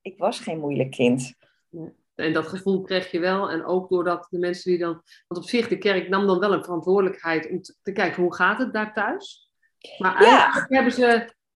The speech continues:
Speaker 2: vooral gekeken, hoe gaat het met de, de ouders? En eigenlijk te weinig gekeken, hoe gaat het met het kind? Hoe ervaart het kind het zelf? Wat natuurlijk nu ook, eh, ja, bij, bij heel veel, ehm, wat steeds meer naar voren komt, ook van de kinderen die in zo'n situatie zitten,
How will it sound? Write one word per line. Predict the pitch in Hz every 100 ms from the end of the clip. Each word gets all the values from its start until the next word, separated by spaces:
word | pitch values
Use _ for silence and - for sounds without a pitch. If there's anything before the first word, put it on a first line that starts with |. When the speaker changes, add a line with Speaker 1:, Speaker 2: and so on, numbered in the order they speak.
| _
Speaker 2:
vooral | - 220 208 240 269 262
gekeken, | 226 226 233 226 214
hoe | 214
gaat | 208 196
het | -
met | 180 170 _
de, | 160 147 -
de | 139
ouders? | - 185 240 302
En | - 190
eigenlijk | 190 196 -
te | 170
weinig | 170 208 254 -
gekeken, | 247 233 220 220
hoe | 214
gaat | 208 202
het | 196
met | 185
het | 175 -
kind? | 202 190 190
Hoe | 202
ervaart | 185 185 190 185
het | -
kind | 226 226
het | 160
zelf? | - 214 156 - _
Wat | 196
natuurlijk | 196 - - - _ _
nu | - 190 233
ook, | - 214 -
eh, | - -
ja, | - 151
bij, | 151 151 147
bij | 151 151
heel | 170
veel, | 165 226 208 -
ehm, | 175 175 170 170 170 _ _ _
wat | - 170
steeds | 196 185
meer | 170
naar | 160
voren | 247 233 233
komt, | 160 160
ook | - 202 -
van | 170
de |
kinderen | 165 196 175 170
die | 180
in |
zo'n | 165 160
situatie | - 165 156 -
zitten, | 151 226 190 196 -